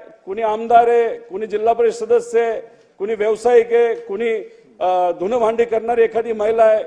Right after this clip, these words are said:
शेतकरी आहे, कष्टकरी आहे, पण शेवटी तेव्हा त्या सर्व जेव्हा घरी जातात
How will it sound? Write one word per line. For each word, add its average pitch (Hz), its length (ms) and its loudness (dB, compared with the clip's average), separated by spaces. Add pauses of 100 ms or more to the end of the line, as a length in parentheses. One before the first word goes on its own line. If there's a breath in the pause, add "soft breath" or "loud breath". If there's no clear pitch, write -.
(320)
शेतकरी 233 560 2
आहे, 220 140 4
कष्टकरी 240 600 0
आहे, 196 200 2 (520)
पण 269 120 4
शेवटी 240 360 2
तेव्हा 262 280 2
त्या 240 280 0
सर्व 240 340 2
जेव्हा 262 240 2
घरी 214 280 -4
जातात 226 360 2